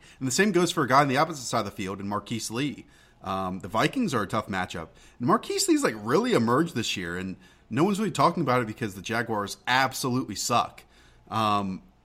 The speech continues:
but Marquise Lee, Ray, for being honest, he's outplaying Allen Robinson right now. He's making Allen Robinson type catches along the sideline,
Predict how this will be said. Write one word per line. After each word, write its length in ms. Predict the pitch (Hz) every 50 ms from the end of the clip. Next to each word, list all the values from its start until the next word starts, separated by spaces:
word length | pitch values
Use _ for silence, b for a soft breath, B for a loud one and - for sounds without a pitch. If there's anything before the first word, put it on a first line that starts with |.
| -
but 160 | - 120 127 123
Marquise 400 | 143 175 175 - 208 180 - -
Lee, 300 | 196 196 208 196 - - _ _ _ _ _ _ _ - _ -
Ray, 240 | 90 104 151 196
for 120 | - - 147
being 200 | 135 151 139 135
honest, 220 | 170 208 202 -
he's 120 | 131 117 120
outplaying 380 | 131 - - 160 156 143 123
Allen 200 | 120 131 131 123
Robinson 440 | 107 98 101 98 104 104 101 117 110
right 180 | 107 104 104 76
now. 240 | 95 98 98 117 135
He's 160 | 135 113 101
making 340 | 113 113 113 113 120 110 104
Allen 420 | - 104 110 113 110 104 117 123 113
Robinson 480 | 104 104 110 107 113 107 - 120 110
type 280 | - 120 113 101 - -
catches 340 | - 117 113 - 123 107 107
along 240 | 110 110 110 110
the 100 | 104 110
sideline, 640 | - - 101 98 101 101 104 104 107 107 110 113 110